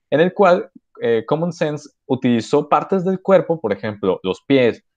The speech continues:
los brazos, el corazón, la cabeza, el instinto, por ejemplo, o las piernas,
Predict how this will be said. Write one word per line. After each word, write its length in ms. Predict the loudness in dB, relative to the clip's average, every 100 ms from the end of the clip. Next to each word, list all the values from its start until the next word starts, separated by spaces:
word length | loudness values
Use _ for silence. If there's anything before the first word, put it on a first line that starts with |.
| _
los 160 | -10 -2
brazos, 480 | 0 0 -2 -6 -6
el 140 | -8
corazón, 640 | -8 -10 -4 0 2 0
la 140 | -2 -4
cabeza, 640 | -2 2 2 2 -6 -6 _ _ _
el 140 | -8
instinto, 680 | -6 -8 -8 0 2 2 -2
por 100 | -2
ejemplo, 460 | -4 -2 -2 -2 -4
o 80 | -4
las 220 | -6 0
piernas, 500 | 2 2 0 -4